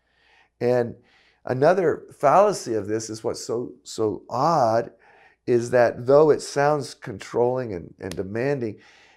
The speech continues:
rather than defeat sinful impulses in, in us of our flesh, it actually fuels them. In Romans seven, Paul talks about this in verse seventeen. He said,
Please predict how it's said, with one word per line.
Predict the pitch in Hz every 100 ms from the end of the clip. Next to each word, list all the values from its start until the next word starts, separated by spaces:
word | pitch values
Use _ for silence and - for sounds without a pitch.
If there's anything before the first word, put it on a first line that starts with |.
| -
rather | - 131 175 196
than | 160 147
defeat | 120 113 - 151 160 - _ _ -
sinful | - 151 156 151 113
impulses | 120 151 156 151 156 - -
in, | - - -
in | 139 151
us | 165
of | - 104
our | 101
flesh, | - 113 127
it | - 104 -
actually | 139 165 - 160 120 95
fuels | - - 165 190 117
them. | - - - _ _ _ _ _ _ _ _ _ -
In | 104
Romans | 110 135 135 104
seven, | - 127 139 104
Paul | 95 - 123
talks | 117 117 117 -
about | - 95 90
this | 101 90 -
in | 95
verse | 107 107
seventeen. | 110 101 95 117 123 104
He | 101
said, | 98 107 98